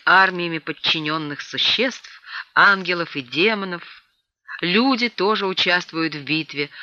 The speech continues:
уже одним только фактом присоединения к добру или злу. Продолжается вечно.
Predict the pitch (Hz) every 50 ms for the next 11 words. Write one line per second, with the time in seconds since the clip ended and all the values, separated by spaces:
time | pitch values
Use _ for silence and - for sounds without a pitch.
0 | - - - 139 143 151 156 143 143 143 131 135 143 156 175 180 175 175 156 -
1 | 151 143 - - 143 151 - - 156 147 139 - - - - - 143 131 135 143
2 | 135 127 131 131 135 147 151 151 143 143 165 165 156 160 175 180 180 190 190 208
3 | 202 202 226 233 240 220 156 - _ _ _ _ _ _ _ _ _ _ _ _
4 | _ _ _ - 147 160 151 147 139 143 135 - - 160 180 208 233 233 220 214
5 | - - - - - 190 190 175 180 185 180 - - - - - - 110 113 107